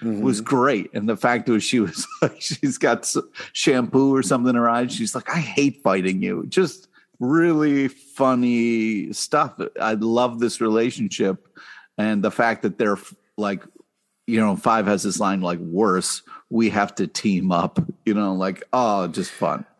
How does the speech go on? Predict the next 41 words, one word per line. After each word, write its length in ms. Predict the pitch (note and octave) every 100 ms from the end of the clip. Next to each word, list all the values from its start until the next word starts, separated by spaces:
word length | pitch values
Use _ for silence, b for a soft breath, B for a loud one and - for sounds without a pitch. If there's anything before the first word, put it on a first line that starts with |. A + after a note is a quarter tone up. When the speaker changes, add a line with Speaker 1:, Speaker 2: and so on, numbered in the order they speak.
| -
Speaker 2:
Well, 280 | D3+ F3 -
jumping 320 | G#3+ A3 G3
over 160 | D#3 C3
to 40 |
the 60 | A#2+
Five 280 | B2 A2 F#2+
Lila 280 | G2+ F#2+
thing, 220 | F#2+ F#2+ F2
like 180 | F#2+
you're 80 | G2
talking 380 | F#2 G2 G2 G2
about, 460 | F#2+ F#2 F#2 F2+ G2
the 220 | G#2 G#2
fight 340 | - C3 C3
scene 240 | - C3+ A#2+
was 100 | G#2
great. 280 | A2 G#2+
The 60 | F2
fact 260 | G#2+ G2 -
that 100 | F#2
they 120 | G2
just 280 | F#2 G2 -
immediately 580 | F#2+ F#2+ A2 A#2+ C3 G#2+
jumped 340 | F2+ G2+ F#2+ G#2+
into 200 | F#2 G#2
that, 320 | A2 G#2+ G#2+
almost 400 | G2 G2 F#2+ -
no 140 | G2
discussion, 800 | F2+ F#2 - - - G2+ G#2 A2 -
because 300 | A#2 G2 F2
Speaker 1:
Yep. 40 |
Speaker 2:
that's 240 | G2 F#2
their 100 | G2
relationship. 720 | D#2+ F2+ B2 A#2 G#2 A2+ A2 -
Speaker 1:
And 140 | A2+ A#2
that's 180 | A2+
where 140 | C3 A2
they 120 | A2
left 340 | G#2 G2+ -
off. 340 | G#2+ G2+ A2+ - _ _
Speaker 2:
Yeah, 460 | E3+ E3 A#3 G#2+